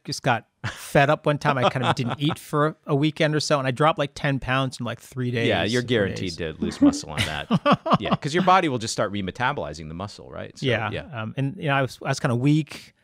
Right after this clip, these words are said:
Speaker 1: My B P was very good, you know, uh, other issues went away, but I was kinda weak and tired, and,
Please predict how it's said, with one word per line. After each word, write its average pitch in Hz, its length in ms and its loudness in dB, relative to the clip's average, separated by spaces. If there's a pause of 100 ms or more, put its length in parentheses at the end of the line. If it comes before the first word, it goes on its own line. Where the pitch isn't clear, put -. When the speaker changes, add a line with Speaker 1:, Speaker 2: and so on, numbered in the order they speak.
(500)
Speaker 1:
My 147 120 2
B 226 160 4
P 208 120 4
was 123 140 6
very 147 260 6
good, 151 460 4 (160)
you 131 140 -2
know, 120 340 -2 (320)
uh, 202 80 -16 (340)
other 139 180 0
issues 131 220 -2
went 135 160 4
away, 131 280 4
but 120 240 -2
I 120 120 0
was 120 200 -4
kinda 120 200 -8
weak 123 260 -6
and 110 120 -6
tired, 117 500 0
and, 113 340 -8